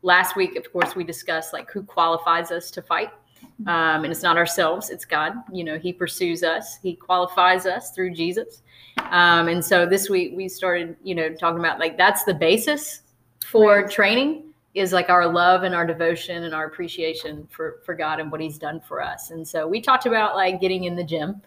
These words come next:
Speaker 1: You know, we talked about the differences. Like, if you're gonna go to a boxing gym versus, like, a regular gym,
Speaker 2: Oh.
Speaker 1: like your O two Fitness or your Planet
Speaker 2: <laughs>
Speaker 1: Fitness,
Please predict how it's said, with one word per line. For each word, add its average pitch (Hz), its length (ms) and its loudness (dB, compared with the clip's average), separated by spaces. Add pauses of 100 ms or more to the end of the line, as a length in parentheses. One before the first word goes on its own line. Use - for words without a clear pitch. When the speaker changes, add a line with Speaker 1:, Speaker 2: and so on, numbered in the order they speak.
(340)
Speaker 1:
You 185 140 2
know, 165 200 4
we 180 100 4
talked 185 200 4
about 180 200 4
the 175 80 2
differences. 180 500 0
Like, 175 160 2
if 180 80 0
you're 185 120 2
gonna 202 200 2
go 190 100 6
to 185 120 6
a 165 80 6
boxing 180 520 2
gym 170 340 0
versus, 170 580 -2
like, 156 420 0
a 175 100 2
regular 160 480 2
gym, 214 280 6
Speaker 2:
Oh. - 20 0
Speaker 1:
like 165 240 -2
your 165 180 0
O 170 140 0
two 170 220 -8
Fitness 151 540 -6
or 170 80 -6
your 165 200 -2
Planet 165 440 -2
Speaker 2:
<laughs> - 20 -14
Speaker 1:
Fitness, 196 580 4